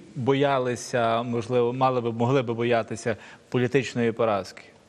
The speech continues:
але й, е, були під, е, оком ворога, і, е, смертельно,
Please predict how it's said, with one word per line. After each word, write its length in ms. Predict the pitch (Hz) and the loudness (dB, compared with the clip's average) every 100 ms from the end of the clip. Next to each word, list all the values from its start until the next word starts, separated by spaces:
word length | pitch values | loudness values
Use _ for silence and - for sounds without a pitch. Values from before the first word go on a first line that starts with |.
| _ | _
але 240 | 104 104 110 | -4 0 0
й, 200 | 110 110 | 0 -2
е, 520 | 104 104 104 101 101 | -2 0 0 0 -2
були 340 | 101 113 117 113 | -2 -4 -2 -2
під, 220 | 117 110 - | -4 -6 -2
е, 800 | 110 107 107 107 110 110 113 117 113 | 0 0 -2 -2 -4 -4 -4 -4 -2
оком 380 | 113 - 117 | -2 -2 -2
ворога, 520 | 120 131 143 123 123 127 | -2 0 0 0 -2 -4
і, 440 | 123 120 117 117 | -4 -2 -2 -2
е, 1040 | 120 117 123 127 123 127 127 131 135 - | -2 -4 -4 -4 -4 -4 -6 -6 -6 -8
смертельно, 540 | - - 120 147 139 | -4 -2 0 0 0